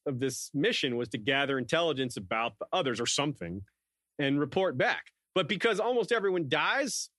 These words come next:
it's hard to convince the people who are still there, like Janos Slynt and the other officers who weren't even on the wall when this mission was launched,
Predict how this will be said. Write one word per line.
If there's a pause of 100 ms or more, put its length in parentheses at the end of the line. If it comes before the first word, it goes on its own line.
(680)
it's
hard
to
convince
the
people
who
are
still
there, (420)
like
Janos
Slynt
and
the
other
officers
who
weren't
even
on
the
wall
when
this
mission
was
launched,